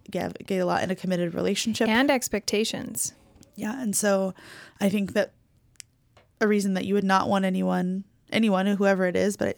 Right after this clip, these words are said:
Speaker 1: a lot of times it start-, starts to be these other people you're adding
Speaker 2: Mm-hmm.
Speaker 1: on, whether it's a sister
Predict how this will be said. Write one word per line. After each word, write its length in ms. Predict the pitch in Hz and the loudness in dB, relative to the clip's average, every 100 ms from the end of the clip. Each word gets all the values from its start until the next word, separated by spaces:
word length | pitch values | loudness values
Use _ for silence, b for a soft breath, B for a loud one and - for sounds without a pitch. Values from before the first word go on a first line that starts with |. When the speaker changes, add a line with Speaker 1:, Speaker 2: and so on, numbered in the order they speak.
| - | -6
Speaker 1:
a 60 | - | 0
lot 120 | 190 | 2
of 60 | 185 | 2
times 200 | 190 - | -2 -4
it 60 | |
start-, 220 | - - | -6 -6
starts 220 | - 196 - | -2 -2 0
to 80 | |
be 80 | 196 | -2
these 180 | 185 185 | -2 -2
other 200 | 196 185 | -2 -2
people 260 | - 202 190 | -4 -6 -2
you're 160 | 214 | 0
adding 240 | 208 220 220 | 0 0 0
Speaker 2:
Mm-hmm. 80 | |
Speaker 1:
on, 140 | 180 180 | 0 -4
whether 200 | - 220 | -4 -4
it's 140 | - | -4
a 60 | 185 | -4
sister 680 | 190 185 - 196 190 202 | -4 -4 -2 -2 0 -2